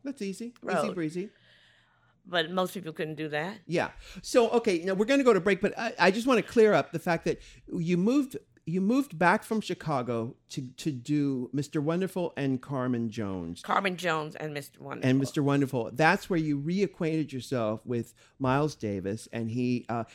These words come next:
Speaker 1: so how many years between the move back to uh, New York from Chicago, to sitting in front of the theater in the Ferrari when he said, "I want you to quit West Side Story."
Speaker 2: Ooh.
Speaker 1: Five years?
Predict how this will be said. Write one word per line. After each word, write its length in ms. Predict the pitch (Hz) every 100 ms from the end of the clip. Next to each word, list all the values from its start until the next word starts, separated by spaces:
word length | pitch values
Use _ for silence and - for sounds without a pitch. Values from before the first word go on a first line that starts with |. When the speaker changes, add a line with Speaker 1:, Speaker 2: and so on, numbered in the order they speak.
| -
Speaker 1:
so 160 | 185
how 180 | 160 220
many 160 | 262 247
years 400 | 190 196 180 151
between 640 | 147 - 156 139 127 131 _
the 60 | 131
move 280 | 139 180 151
back 360 | 170 170 - - _ _ _ _ _
to 420 | - 143 135 143 - _ _ _ _ _
uh, 280 | 120 113 110
New 140 | 117 143
York 300 | 139 113 107
from 140 | 127
Chicago, 640 | - 127 127 113 107 104 - _ _ _ _ _ - - -
to 240 | - 139 127
sitting 320 | - 156 147
in 100 | 131
front 300 | - 135 135
of 140 | 123
the 100 | 117
theater 420 | - 123 110 110
in 160 | - 113
the 60 | 107
Ferrari 580 | 120 110 104 101 104
when 160 | 101 104
he 60 | 104
said, 340 | - 104 85 - _ -
"I 80 |
want 160 | 104 95
you 100 | 98
to 60 | 92
quit 380 | - 113 98 - _
West 280 | 101 95 -
Side 280 | 95 90
Story." 580 | - - - 90 90 - -
Speaker 2:
Ooh. 380 | 170 151 123 107 _ _ _ _ _ _ _ _ _
Speaker 1:
Five 240 | 147 160 202
years? 320 | 277 392